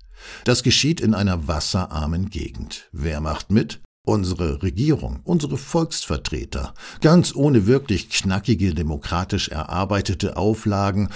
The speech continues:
Und wenn dann doch Auflagen gemacht werden, dann werden diese dynamisiert und optimiert,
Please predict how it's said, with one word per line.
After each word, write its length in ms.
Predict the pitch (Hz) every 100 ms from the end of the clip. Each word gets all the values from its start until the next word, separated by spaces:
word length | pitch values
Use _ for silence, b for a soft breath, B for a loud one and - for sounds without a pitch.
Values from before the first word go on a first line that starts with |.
| B -
Und 240 | 143 -
wenn 320 | 131 151 156
dann 300 | 117 113 123
doch 360 | 101 98 - -
Auflagen 600 | 87 95 - 95 87 85
gemacht 500 | 82 82 98 - -
werden, 320 | 95 92 98
dann 220 | 101 143
werden 260 | 147 135 123
diese 400 | 131 123 120 131
dynamisiert 880 | 113 127 117 120 117 98 131 127 -
und 220 | 87 - -
optimiert, 800 | 135 135 - 107 104 107 107 107